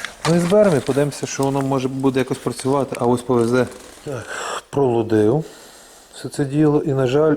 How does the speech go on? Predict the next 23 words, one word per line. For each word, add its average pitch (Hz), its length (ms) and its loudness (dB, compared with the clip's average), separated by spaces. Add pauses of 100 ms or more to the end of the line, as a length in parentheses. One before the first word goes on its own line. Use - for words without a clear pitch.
С - 140 -8
М 135 140 0
Д 143 140 2
у 135 80 2
мене 123 340 -2
на 139 120 -4
сто - 180 -4
п'ятдесят 123 440 -4
Ом 120 160 -2
такого 120 320 -2
немає, 151 480 0 (560)
а 127 100 0
ось 117 120 -2
такий - 280 -2
резистор 139 480 -2
ми 131 140 -4
знайшли. 117 560 -4 (1000)
Так, 101 260 -8 (680)
сто - 180 -14
п'ятдесят - 340 -12 (120)
Ом. 156 220 -2 (1040)
Все, 110 140 -4 (280)
прочистив. 127 640 -6